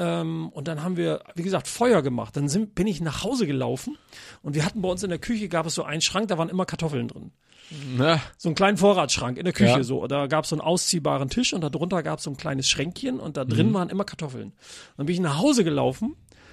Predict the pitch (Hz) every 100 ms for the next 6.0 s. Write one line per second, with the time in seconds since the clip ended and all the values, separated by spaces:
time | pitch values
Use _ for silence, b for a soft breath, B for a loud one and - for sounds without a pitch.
0 | B B - 135 - 127 131 127 143 135
1 | 135 120 117 233 208 202 190 202 202 180
2 | 233 - 160 190 180 170 170 233 277 254
3 | 185 170 151 170 185 143 135 - 165 -
4 | - - 147 - 175 - 202 156 226 254
5 | 233 - 196 294 208 147 131 139 247